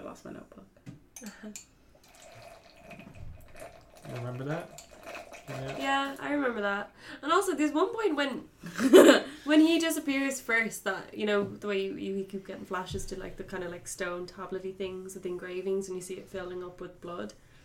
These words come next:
Speaker 3: Yes.
Speaker 2: Every time
Speaker 1: Mm.
Speaker 2: someone dies. Uh, when Marty first disappears, you see that happening, and I'm like, "But he's not dead."
Speaker 3: Yeah.
Speaker 1: Mm,
Speaker 3: You
Speaker 1: maybe
Speaker 3: don't
Speaker 1: that
Speaker 3: know.
Speaker 1: was when the Hemsworth finally fell to the ground.
Speaker 2: Maybe.
Speaker 3: Hmm.
Speaker 2: Maybe.
Speaker 1: Hmm.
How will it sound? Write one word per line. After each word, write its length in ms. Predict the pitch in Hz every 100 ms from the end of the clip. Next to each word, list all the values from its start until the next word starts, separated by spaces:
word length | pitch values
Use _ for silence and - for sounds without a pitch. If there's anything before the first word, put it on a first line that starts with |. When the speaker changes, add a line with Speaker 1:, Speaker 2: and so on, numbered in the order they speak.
| - -
Speaker 3:
Yes. 220 | 120 196
Speaker 2:
Every 120 | 190
time 100 | 202
Speaker 1:
Mm. 40 | 190
Speaker 2:
someone 160 | 180
dies. 300 | 175 175 214 - - - - -
Uh, 60 | -
when 220 | - 277
Marty 320 | 247 262 359
first 300 | - 285 285
disappears, 580 | 262 214 - 254 214 202
you 60 | 208
see 200 | 240 240
that 220 | 202 214
happening, 400 | 202 185 190 190
and 100 | 196
I'm 60 |
like, 140 | 202 196
"But 80 | 214
he's 220 | 226 220
not 200 | 240 240
dead." 280 | 226 226 226 - - - - -
Speaker 3:
Yeah. 460 | 110 104 127 156 -
Speaker 1:
Mm, 120 | 202
Speaker 3:
You 60 | 180
Speaker 1:
maybe 260 | 175 196 208
Speaker 3:
don't 100 | 214
Speaker 1:
that 120 | 208
Speaker 3:
know. 60 | 202
Speaker 1:
was 200 | 190 190
when 400 | 185 180 175 175 - - - - -
the 60 |
Hemsworth 360 | 185 180 185 180
finally 300 | 180 170 170
fell 180 | 170 156
to 80 | 156
the 80 | 156
ground. 280 | 151 160 - - - 262
Speaker 2:
Maybe. 400 | 254 247 214 214 _ -
Speaker 3:
Hmm. 540 | 156 208 226 110 110
Speaker 2:
Maybe. 360 | 117 117 110 107 - -
Speaker 1:
Hmm. 160 | 453